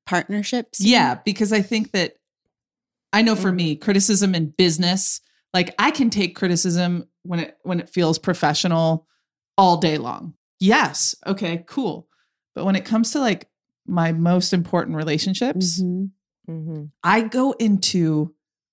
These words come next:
Speaker 2: a wicked, like, shame spiral,
Speaker 1: Mm-hmm.
Speaker 2: death trap. I don't know what the fuck that's about. But, like,
Speaker 1: Mm-hmm.
Speaker 2: that's the one thing that I've done the most work on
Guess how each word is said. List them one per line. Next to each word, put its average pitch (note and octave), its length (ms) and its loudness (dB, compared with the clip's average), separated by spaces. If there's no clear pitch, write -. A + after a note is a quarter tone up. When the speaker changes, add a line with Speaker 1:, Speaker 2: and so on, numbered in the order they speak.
Speaker 2:
a E3+ 100 4
wicked, A3 840 2
like, E3+ 240 0
shame F#3+ 480 4
spiral, D#3+ 960 2
Speaker 1:
Mm-hmm. F#3+ 600 0
Speaker 2:
death F3 300 2
trap. B2+ 500 -4
I F3 80 0
don't A#3 140 2
know G3 100 0
what F3 220 -4
the F3 80 -6
fuck - 400 -4
that's F3 280 0
about. C#3+ 420 -4
But, F#3 280 2
like, F3+ 140 4
Speaker 1:
Mm-hmm. E3+ 100 -2
Speaker 2:
that's G#3 240 2
the C#4 100 -2
one A3+ 180 0
thing F#3+ 200 -2
that D#3 140 -4
I've E3+ 260 0
done D#3+ 360 -4
the D#3+ 100 -4
most E3 560 -2
work E3+ 240 -2
on C#3 300 -2